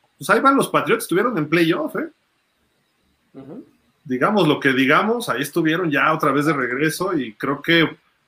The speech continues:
Speaker 1: eh, quizá un linebacker, ¿eh? Y eso es la especialidad de Belichick, y ahora ya tienen carencias. Hightower, a lo mejor, creo que no ha firmado con nadie, pero es agente libre.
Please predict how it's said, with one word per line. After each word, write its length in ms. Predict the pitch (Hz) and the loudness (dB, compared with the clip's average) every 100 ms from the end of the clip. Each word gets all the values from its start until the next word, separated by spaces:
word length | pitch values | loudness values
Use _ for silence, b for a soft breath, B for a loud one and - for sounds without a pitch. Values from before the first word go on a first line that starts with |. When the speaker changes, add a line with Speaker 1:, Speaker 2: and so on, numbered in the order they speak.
| _ _ 123 | _ _ -2
Speaker 1:
eh, 360 | 120 123 123 - | 0 2 -2 -6
quizá 280 | - 135 180 | -4 0 2
un 100 | 202 | 4
linebacker, 600 | 196 185 151 185 - 131 120 | 4 4 4 4 2 2 2
¿eh? 220 | 151 180 | 2 4
Y 200 | 139 135 | 4 4
eso 320 | 151 170 160 | 4 2 2
es 80 | 160 | 2
la 80 | 156 | 0
especialidad 540 | - 127 123 120 147 | -2 -6 -4 0 2
de 60 | 123 | 2
Belichick, 540 | 131 151 156 185 - _ | 2 0 0 -4 -6 _
y 200 | 120 113 | -14 -4
ahora 340 | 117 127 151 147 | 0 4 4 4
ya 160 | 151 147 | 2 2
tienen 300 | 156 156 147 | 2 2 0
carencias. 760 | 117 127 151 151 156 175 - _ _ _ - | 0 2 0 0 -2 -2 -8 _ _ _ 0
Hightower, 760 | 123 127 151 170 180 202 190 156 | 0 2 4 4 4 4 6 6
a 60 | |
lo 120 | 139 127 | 4 2
mejor, 520 | 123 156 175 156 127 | -2 0 -2 -2 -4
creo 160 | 156 170 | -2 0
que 80 | 202 | 4
no 80 | |
ha 60 | 202 | 4
firmado 560 | - 127 113 156 208 147 | 4 0 0 2 2 0
con 160 | 117 | 0
nadie, 380 | 143 220 156 - _ _ _ _ _ _ _ | 0 0 0 -2 _ _ _ _ _ _ _
pero 400 | 135 131 123 123 | 2 4 4 4
es 100 | 151 | 4
agente 340 | 170 170 165 139 | 2 2 2 4
libre. 540 | 139 175 170 190 220 | 4 2 2 0 -4